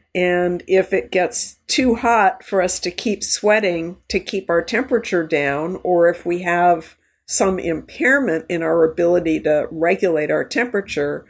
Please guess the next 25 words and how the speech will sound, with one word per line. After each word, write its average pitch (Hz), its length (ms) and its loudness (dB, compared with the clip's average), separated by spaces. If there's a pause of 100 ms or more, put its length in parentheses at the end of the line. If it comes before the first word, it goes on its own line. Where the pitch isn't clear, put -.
then 185 420 0
we 170 200 0
can 165 240 -4
see 165 580 2
people 160 380 0
move 165 680 0
to 156 640 2 (140)
some 175 340 2
form 156 300 -2
of 147 160 -4
heat 185 340 0
illness. 147 680 -2 (220)
Another 170 580 2
important 175 540 -2
thing 165 160 -4
to 180 120 -8
remember 185 480 -2
is 160 200 -4
that 165 200 2
when 170 180 -4
there 165 120 0
is 160 140 0
very 180 300 2
high 175 200 0
humidity, 175 1000 2